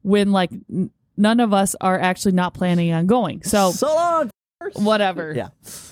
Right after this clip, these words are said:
Speaker 1: Luckily, the skies opened up and the rain poured down. Probably starting at, like, four
Speaker 2: Yeah.
Speaker 1: thir-,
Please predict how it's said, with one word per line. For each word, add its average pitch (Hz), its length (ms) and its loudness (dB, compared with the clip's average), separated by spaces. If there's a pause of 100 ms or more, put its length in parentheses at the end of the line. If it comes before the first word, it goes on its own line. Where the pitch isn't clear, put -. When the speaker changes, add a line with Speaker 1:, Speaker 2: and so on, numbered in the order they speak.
Speaker 1:
Luckily, 320 640 2
the 208 160 -2
skies 269 640 0
opened 247 400 2
up 294 240 2
and 202 160 0
the 185 100 -2
rain 240 340 2
poured 240 380 -2
down. 262 540 0 (580)
Probably 302 320 2
starting 233 560 0
at, 208 160 2
like, 180 400 0 (320)
four 233 840 0
Speaker 2:
Yeah. 196 240 -8 (360)
Speaker 1:
thir-, - 1040 -4